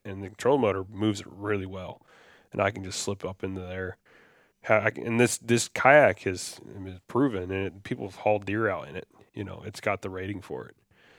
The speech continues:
so I can slip up in there with a tree stand and a bow, um, jump up and, you know, find the tree that I wanna hunt in and that type of thing, and then I can get out of there.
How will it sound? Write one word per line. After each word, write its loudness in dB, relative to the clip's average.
so -2
I 0
can -12
slip -6
up -8
in -6
there -2
with -6
a -14
tree -6
stand -6
and -10
a -14
bow, -6
um, -6
jump 0
up 0
and, -10
you -4
know, -6
find 0
the -8
tree -6
that -6
I -4
wanna -6
hunt -4
in -6
and -8
that -10
type -12
of -18
thing, -12
and -12
then -10
I -10
can -18
get -8
out -8
of -12
there. -14